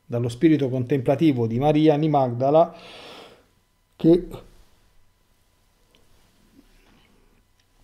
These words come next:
fa delle sapienti considerazioni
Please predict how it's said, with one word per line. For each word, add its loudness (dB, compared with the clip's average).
fa -6
delle -4
sapienti 0
considerazioni -2